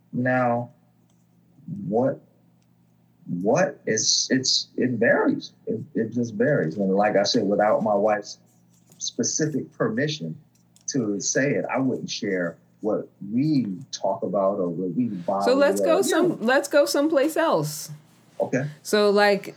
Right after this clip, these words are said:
Speaker 2: you know, like, what do you tell your, tell your kids about it? Like, what do you, t-, what do you, when you talk to your kids, what do you tell, like, what is your, you know, what is dad's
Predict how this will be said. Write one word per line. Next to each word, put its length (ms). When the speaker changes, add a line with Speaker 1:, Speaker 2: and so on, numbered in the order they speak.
Speaker 2:
you 320
know, 400
like, 460
what 340
do 80
you 160
tell 240
your, 180
tell 180
your 160
kids 340
about 340
it? 120
Like, 160
what 180
do 60
you, 180
t-, 120
what 240
do 80
you, 120
when 140
you 100
talk 300
to 60
your 100
kids, 240
what 240
do 100
you 160
tell, 220
like, 160
what 180
is 200
your, 520
you 100
know, 160
what 220
is 120
dad's 680